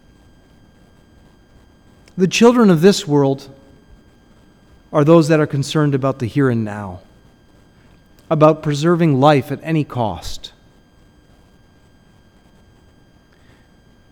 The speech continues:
That's what they seek to do. Of course,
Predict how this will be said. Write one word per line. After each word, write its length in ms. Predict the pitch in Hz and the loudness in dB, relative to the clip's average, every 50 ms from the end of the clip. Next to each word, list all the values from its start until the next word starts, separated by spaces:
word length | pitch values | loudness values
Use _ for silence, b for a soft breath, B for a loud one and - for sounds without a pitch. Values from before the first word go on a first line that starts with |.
| _ _ _ | _ _ _
That's 200 | 185 190 196 - | 0 0 2 2
what 120 | 208 185 - | -2 -2 0
they 100 | 175 160 | -2 -2
seek 260 | - - 170 143 - | -2 -4 -8 -8 -8
to 100 | - 131 | -10 -6
do. 240 | 123 127 113 95 80 - - _ _ _ _ _ _ _ _ _ _ _ _ _ _ _ _ _ _ _ _ _ _ _ _ _ _ _ _ _ _ _ _ _ _ _ _ _ _ _ _ _ _ _ - - | -6 -6 -6 -6 -10 -16 -20 _ _ _ _ _ _ _ _ _ _ _ _ _ _ _ _ _ _ _ _ _ _ _ _ _ _ _ _ _ _ _ _ _ _ _ _ _ _ _ _ _ _ _ -8 -4
Of 140 | 156 139 - | -4 -4 0
course, 360 | - - 160 160 151 - - | 4 6 6 6 6 2 -6